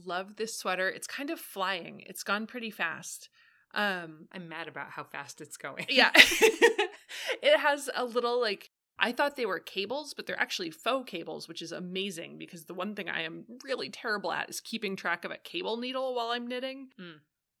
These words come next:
Speaker 1: So it's nice that I don't need one. And I love the Elder. I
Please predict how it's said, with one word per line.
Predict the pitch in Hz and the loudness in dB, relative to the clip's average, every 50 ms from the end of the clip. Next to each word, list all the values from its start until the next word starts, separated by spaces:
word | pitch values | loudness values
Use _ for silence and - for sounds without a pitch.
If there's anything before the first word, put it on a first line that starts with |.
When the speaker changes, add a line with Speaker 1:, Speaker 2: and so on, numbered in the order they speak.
| _ - | _ -6
Speaker 1:
So | - - 214 190 180 175 | 0 2 2 2 2 0
it's | - 175 - - | -2 -4 -6 -4
nice | 185 175 185 180 - | -4 -4 -4 -4 -4
that | - 180 | -4 -6
I | 165 | -6
don't | 160 170 156 - | -6 -10 -10 -10
need | - 160 165 170 | -8 -10 -8 -8
one. | 247 285 311 320 - _ _ _ _ - | -8 -8 -8 -10 -14 _ _ _ _ -14
And | - 190 | -12 -8
I | 180 175 175 | -8 -8 -8
love | 175 180 185 202 202 208 220 226 220 214 220 214 | -8 -4 0 4 4 4 4 2 -2 -6 -12 -10
the | 208 190 190 185 - | -8 -6 -6 -4 -4
Elder. | - 160 165 - 151 143 - - - | -6 -6 -6 -6 -6 -8 -8 -10 -10
I | - | -14